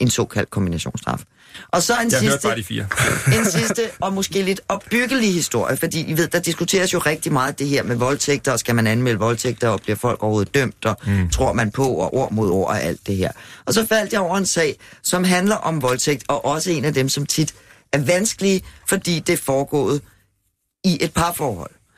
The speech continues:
Speaker 1: Altså en mand, øh, voldtager sin kæreste. Øhm, og, øh, og hun, øh,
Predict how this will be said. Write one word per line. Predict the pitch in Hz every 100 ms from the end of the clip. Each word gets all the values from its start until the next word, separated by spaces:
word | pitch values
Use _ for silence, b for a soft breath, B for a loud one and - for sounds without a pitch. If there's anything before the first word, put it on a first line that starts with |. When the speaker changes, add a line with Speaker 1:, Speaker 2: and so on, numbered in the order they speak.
| B -
Speaker 1:
Altså | 160
en | 151 170
mand, | 170 196 196 - b b b _ _
øh, | 156 156 147 139 123 -
voldtager | 123 135 156 165 180 135 -
sin | - - 151 135 117 _ _
kæreste. | - 113 110 - 78 _ _ _ _ _ _ _ _ _ _ - B B _ _ _ _
Øhm, | 113 123 113 110 104 98 - _
og, | 135 131 127 131 131
øh, | 123 110 -
og | 143
hun, | 147 180 202 196
øh, | 180 160 147 139